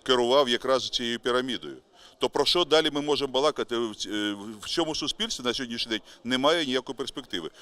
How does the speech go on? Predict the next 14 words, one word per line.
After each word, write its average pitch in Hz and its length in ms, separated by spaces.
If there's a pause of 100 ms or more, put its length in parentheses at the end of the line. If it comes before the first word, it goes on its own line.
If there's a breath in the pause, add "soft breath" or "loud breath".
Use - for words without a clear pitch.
(100)
Отак 143 280
ми 139 80
будемо 123 280
існувати, 147 420
поки 131 300
в, 113 160
в, 110 60
е, 101 520
в 95 100
Україні 156 460 (280 loud breath)
не 120 140
залишиться 135 480
чотири-п'ять 123 760
мільйонів 104 500